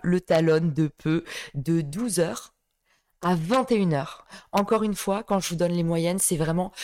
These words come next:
grosso modo, c'est des moyennes qui ont été observées, à pondérer avec le fait que les top créateurs, bien sûr, réussissent toujours à avoir davantage de portée. Mais voilà,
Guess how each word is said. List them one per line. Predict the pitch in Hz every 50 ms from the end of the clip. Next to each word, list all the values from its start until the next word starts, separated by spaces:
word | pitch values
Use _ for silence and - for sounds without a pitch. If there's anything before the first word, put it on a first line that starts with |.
| - - -
grosso | - 170 160 165 214 220 214 - 220 214
modo, | 196 202 202 185 214 254 - _
c'est | - - 180
des | 160 160 165
moyennes | 170 180 180 180 196 202 202
qui | - 185
ont | 170
été | 160 - - 156 - _
observées, | - 214 214 - - - 208 196 185 170 202 - - - - - - - - _ -
à | 196 196
pondérer | - - 185 180 165 175 165 160 185 196
avec | 190 151 143 139 -
le | 156 147
fait | - 180 170 - -
que | -
les | 165 - 143 156 139
top | 135 - - 185 175 -
créateurs, | - - 170 156 151 - - 185 190 175
bien | 143 143 156 160 156
sûr, | - - - - 185 208 190 - - - - - - -
réussissent | - 170 185 180 170 - - - - -
toujours | - 196 190 175 190 196 - -
à | - 165
avoir | 160 156 170 156 147 143
davantage | 139 185 190 180 175 175 165 - 170 165 143
de | 147 151
portée. | - - - - - - 185 208 - - - - - - -
Mais | 151 156
voilà, | 151 175 160 151 143